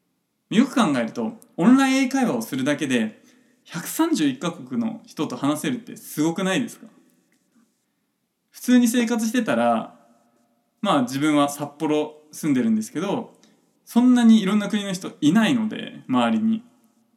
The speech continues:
やっぱりオンライン英会話ってすげえなってちょっと思いますね。なので、まあ、フィリピン人とか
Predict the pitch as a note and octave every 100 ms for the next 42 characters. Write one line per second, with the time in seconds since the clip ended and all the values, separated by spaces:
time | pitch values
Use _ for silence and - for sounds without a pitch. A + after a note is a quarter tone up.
0 | _ _ - F#3 F#3+ D#3 F3+ F#3 F#3 F#3
1 | E3+ B2 - A2 - B2+ D#3 D#3 A2+ A2
2 | - - - - - - A#2+ C3+ C#3+ C#3+
3 | - A2 G#2+ - _ _ _ _ _ _
4 | _ _ _ _ _ - A#3+ G3+ B3 F#3
5 | - - - - _ _ _ _ _ _
6 | - F3+ A3+ A3+ C4+ A3+ B2 G#2+ A2 -
7 | G#3+ -